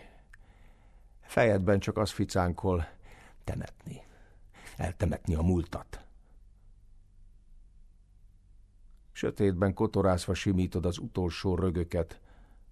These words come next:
Halálangyalok siklanak a síron, oly tökéletes a műved. Elégedett vagy?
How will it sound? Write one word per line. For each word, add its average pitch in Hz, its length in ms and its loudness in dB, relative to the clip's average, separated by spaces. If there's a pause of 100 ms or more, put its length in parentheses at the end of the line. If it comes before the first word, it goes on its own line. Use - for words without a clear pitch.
(1000)
Halálangyalok 90 920 4
siklanak 87 560 -2
a 85 60 0
síron, 87 600 0 (800)
oly - 300 -2 (100)
tökéletes - 800 -10
a - 80 -4
műved. - 680 -8 (1800)
Elégedett 131 580 4
vagy? - 320 -14